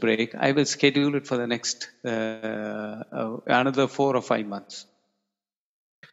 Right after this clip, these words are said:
So the next time I get a break, I will write a few more and then schedule. அந்த மாதிரி, I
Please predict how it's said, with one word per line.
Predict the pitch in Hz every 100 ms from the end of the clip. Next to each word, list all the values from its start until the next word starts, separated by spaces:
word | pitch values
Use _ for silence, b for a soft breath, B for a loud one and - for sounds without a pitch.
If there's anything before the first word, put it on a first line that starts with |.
| _ -
So | 151 139
the | 156
next | 185 -
time | 190 170
I | 151
get | 143
a | 120
break, | 127 160 - - 147
I | 147
will | 135 127
write | 143 143
a | -
few | 147 139 139
more | 180 156
and | 139 117
then | 113 -
schedule. | 110 110 113
அந்த | 135 143
மாதிரி, | 131 - - -
I | 120